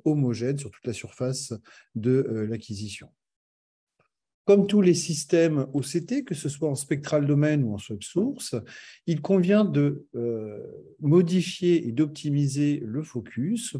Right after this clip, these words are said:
pour pouvoir améliorer, euh, le signal sur bruit. Et sur des technologies comme, euh, sur le Sweb Source avec des très grandes fenêtres d'acquisition,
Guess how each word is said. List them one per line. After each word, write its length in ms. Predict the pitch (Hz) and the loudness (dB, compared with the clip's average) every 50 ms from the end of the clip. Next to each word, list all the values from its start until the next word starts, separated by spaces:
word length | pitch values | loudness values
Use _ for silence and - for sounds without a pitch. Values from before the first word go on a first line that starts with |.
| - - | -10 -8
pour 140 | 147 135 131 | -10 -10 -8
pouvoir 440 | - 147 139 135 151 151 143 143 - - - - _ _ _ - | -6 -4 -2 2 2 2 2 0 -4 -14 -20 -20 _ _ _ 0
améliorer, 800 | 170 180 190 190 180 170 170 165 156 143 156 151 151 147 147 143 _ _ _ - | 2 2 4 4 2 2 2 0 0 0 0 0 -2 -4 -6 -12 _ _ _ -10
euh, 280 | - 113 113 113 110 107 | -6 -4 -4 -4 -4 -4
le 180 | 110 117 135 139 | -4 -2 -4 -4
signal 560 | 139 - 139 127 127 123 123 123 120 104 98 | -4 -4 -4 -2 -2 -2 -2 -4 -6 -6 -8
sur 180 | - - 104 | -12 -14 -14
bruit. 440 | 85 90 90 87 104 123 165 226 233 - - - - - | -12 -10 -10 -8 -6 -4 -4 -4 -6 -6 -12 -20 -14 -2
Et 80 | - 147 | -2 -2
sur 180 | 143 - 175 160 | 0 2 2 4
des 140 | 175 180 | 4 2
technologies 840 | 180 196 190 196 185 185 180 175 175 175 165 156 170 175 175 170 170 | 4 2 0 2 2 2 4 4 4 4 2 0 -2 -4 -4 -4 -6
comme, 420 | - - 139 135 123 123 117 113 - | -4 -2 -2 0 0 -2 -4 -6 -8
euh, 120 | 113 113 107 | -10 -10 -10
sur 160 | - - 127 | -6 -2 0
le 60 | 131 | 0
Sweb 220 | 131 - - 143 143 | 0 0 -2 -2 -2
Source 360 | - - - 151 143 147 123 | -2 -4 -4 -4 -4 -4 -4
avec 160 | 107 113 104 | -4 -4 -4
des 120 | 104 120 | -4 -6
très 220 | 117 - - 180 160 | -6 -2 -2 0 0
grandes 240 | 151 156 165 156 143 | 2 2 0 0 0
fenêtres 280 | - 139 135 127 117 | -2 -2 -2 -2 -2
d'acquisition, 720 | 110 104 - - 95 90 90 - - - 135 160 220 226 | -4 -6 -10 -12 -16 -16 -14 -14 -6 -4 -2 -2 -2 -2